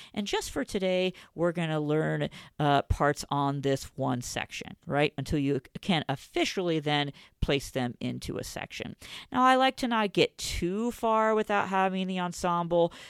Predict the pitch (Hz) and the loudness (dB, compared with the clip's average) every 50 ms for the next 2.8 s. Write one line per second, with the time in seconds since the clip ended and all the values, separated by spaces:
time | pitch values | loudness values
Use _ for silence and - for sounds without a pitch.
0 | - - - - - 185 180 185 180 175 175 165 160 - - - 151 147 147 151 | -16 -8 -6 -2 0 2 2 4 4 4 4 2 2 2 2 2 4 4 4 4
1 | 156 - - - 143 - - 143 139 135 - - 131 127 123 127 131 139 147 143 | 2 -2 -6 -8 -6 -2 0 0 0 0 -2 -6 -6 -4 -4 -4 -4 -4 -4 -2
2 | - 180 185 185 190 - 156 156 156 156 - - - 160 151 147 | 0 2 2 2 2 0 0 0 0 0 0 0 0 0 0 0